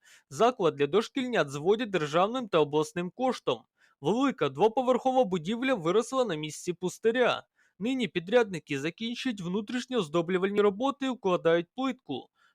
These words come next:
На черзі встановлення сантехніки. Гарячу воду влітку забезпечуватиме бойлер, у зимовий час котельня на альтернативному паливі. Вже встановлені всі міжкімнатні двері та ліфти,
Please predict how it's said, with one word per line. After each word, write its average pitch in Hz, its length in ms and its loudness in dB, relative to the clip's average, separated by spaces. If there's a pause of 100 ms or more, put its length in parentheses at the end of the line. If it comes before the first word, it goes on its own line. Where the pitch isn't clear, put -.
На 156 120 -2
черзі 196 440 -4
встановлення 220 640 -2
сантехніки. 208 840 -4 (360)
Гарячу 208 440 0
воду 190 320 -2
влітку 170 400 -6
забезпечуватиме 214 920 -2
бойлер, 185 520 2
у 147 60 -2
зимовий 196 440 -2
час 240 260 -2
котельня 226 480 0
на 190 140 -2
альтернативному 185 880 -2
паливі. 160 520 2 (380)
Вже 165 220 2
встановлені 226 680 -2
всі 214 240 -6
міжкімнатні 190 680 -4
двері 180 360 -2
та 156 140 2
ліфти, 147 520 -2